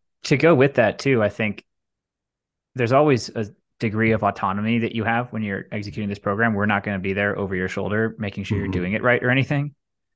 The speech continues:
Speaker 1: So if you know you have a ruck-based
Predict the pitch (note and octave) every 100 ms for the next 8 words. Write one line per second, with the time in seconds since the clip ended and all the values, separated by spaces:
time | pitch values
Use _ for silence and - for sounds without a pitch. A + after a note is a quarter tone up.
0 | _ - - G#2+ G#2 D3 C#3+ G#2+ A2+ A2
1 | G#2 G#2 G2+ G2 F#2 _ _ _ _ _
2 | _ _ _ A2 F#2+ F#2 G2 - - G2
3 | F#2 - -